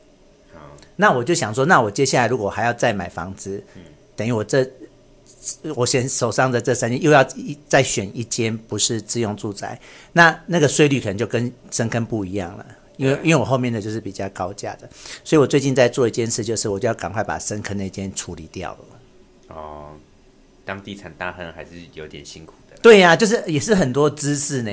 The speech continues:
Speaker 2: 然后
Speaker 1: 对。
Speaker 2: 我就跟，我现在不是给李大哥住嘛，
Speaker 1: 嗯。
Speaker 2: 然后我就说，我就请他 <laughs> 看要自己找房子还是怎样啊，他后来就决定要去跟他，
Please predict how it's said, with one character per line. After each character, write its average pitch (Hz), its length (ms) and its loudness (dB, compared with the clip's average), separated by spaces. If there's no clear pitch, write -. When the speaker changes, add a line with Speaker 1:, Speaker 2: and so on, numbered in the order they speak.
Speaker 2:
然 131 100 -4
后 196 140 4
Speaker 1:
对。 - 60 -2
Speaker 2:
我 117 140 -4
就 156 160 4
跟， 143 380 0
我 123 120 -2
现 135 80 2
在 160 60 4
不 135 100 -4
是 135 80 -6
给 123 140 -2
李 98 100 -6
大 101 200 -4
哥 104 140 -8
住 101 220 -10
嘛， 85 220 -10
Speaker 1:
嗯。 92 180 -14
Speaker 2:
然 107 120 -4
后 110 100 -2
我 95 60 -8
就 110 300 -8
说， - 260 -8
我 98 160 -6
就 117 160 -2
请 98 240 -8
他 104 460 -6
<laughs> 127 120 -14
看 131 140 -2
要 123 80 2
自 123 160 -6
己 98 200 -10
找 - 180 -6
房 95 260 -6
子 98 120 -8
还 98 60 -6
是 98 60 -8
怎 104 120 -10
样 101 100 -8
啊， 117 100 -8
他 127 120 0
后 135 80 4
来 117 160 2
就 117 120 -4
决 104 160 -6
定 107 80 -10
要 104 80 -6
去 - 140 -10
跟 92 160 -10
他， 95 160 -8